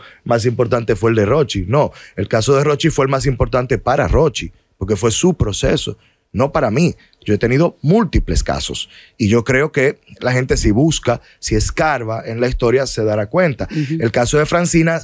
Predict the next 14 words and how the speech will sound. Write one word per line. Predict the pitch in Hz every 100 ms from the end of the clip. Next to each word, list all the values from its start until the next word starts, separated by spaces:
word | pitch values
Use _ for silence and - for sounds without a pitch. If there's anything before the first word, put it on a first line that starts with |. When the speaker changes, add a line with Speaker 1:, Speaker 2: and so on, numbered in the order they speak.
| -
Speaker 1:
fue | - 160
muy | 180 196 214
importante | 202 160 135 175 170 135
para | - 170 196 180
mí | 156 196 147 - _ _ _ -
personalmente, | 131 - 127 135 143 123 110 120 - - - _
porque | - 180 190
Francina | 185 180 180 175
Hungría | 175 156 127 127 - - _ _ _ _ _ _ - - -
era | 123 139
mi | 135
compañera | 117 117 110 117 156 135
de | 123
colegio | 131 104 - -